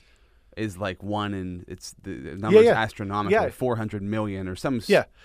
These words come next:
Speaker 1: stupid number. You're like, that, that's just the chance of being born,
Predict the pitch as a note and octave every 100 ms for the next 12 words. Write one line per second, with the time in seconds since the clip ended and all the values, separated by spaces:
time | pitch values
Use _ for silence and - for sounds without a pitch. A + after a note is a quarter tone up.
0 | - E3+ C3 B2 D3+ B2 A#2 A#2+ B2 A#2
1 | A2 - C3+ D3 - D3+ G3+ C#4 A#3+ E3+
2 | D#3 - E3+ D#3+ C#3+ C3 A#2 G2+ G#2 D3+
3 | A#2 D#2